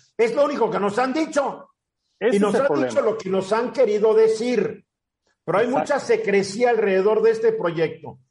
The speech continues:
Speaker 1: Igual, igual con lo del, lo de la refinería, igual con el Transpacífico, hay mucha secrecía en un gobierno que criticaba la secrecía de sus antecesores.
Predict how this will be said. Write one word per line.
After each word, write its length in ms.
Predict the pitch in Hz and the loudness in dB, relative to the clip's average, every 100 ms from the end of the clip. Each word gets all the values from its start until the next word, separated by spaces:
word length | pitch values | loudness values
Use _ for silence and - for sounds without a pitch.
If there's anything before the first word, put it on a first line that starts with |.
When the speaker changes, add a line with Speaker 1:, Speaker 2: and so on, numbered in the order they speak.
| _ _ _ | _ _ _
Speaker 1:
Igual, 580 | 196 196 180 196 214 214 | 0 2 2 2 0 -4
igual 380 | 240 170 202 202 | -6 0 0 0
con 160 | 240 220 | 0 0
lo 100 | 190 | 0
del, 400 | 175 165 170 165 | 0 -2 -4 -2
lo 180 | 160 147 | -2 0
de 120 | 156 | -2
la 100 | 160 | -2
refinería, 800 | 156 - 151 147 151 180 175 - _ - | -4 -8 -8 -6 -2 -2 -2 -8 _ -4
igual 360 | 185 196 208 | 0 0 0
con 180 | 240 196 | -2 -4
el 80 | 170 | -4
Transpacífico, 1160 | 175 165 - 160 165 196 196 202 185 - - _ | -6 -6 -6 -6 -6 -6 -6 -4 -4 -6 -20 _
hay 200 | 175 220 | -2 0
mucha 400 | 226 247 - 233 | 0 -2 -2 -4
secrecía 1040 | - 208 185 196 190 185 226 226 190 185 - _ _ | -2 -2 -2 0 -2 -2 -2 0 0 -4 -12 _ _
en 180 | 165 202 | -2 -2
un 120 | 277 | 2
gobierno 800 | 294 247 247 226 220 226 - - _ | 0 2 2 2 0 -2 -4 -18 _
que 140 | 226 220 | -2 0
criticaba 600 | 220 - 220 226 226 233 | 0 0 -2 0 0 0
la 100 | - | -2
secrecía 540 | 190 180 180 180 214 | -4 -4 -4 0 0
de 100 | 202 | 0
sus 220 | 165 170 | -2 -6
antecesores. 1000 | 160 165 147 156 151 - 156 127 - _ | -8 -8 -8 -4 -4 -2 -4 -4 -10 _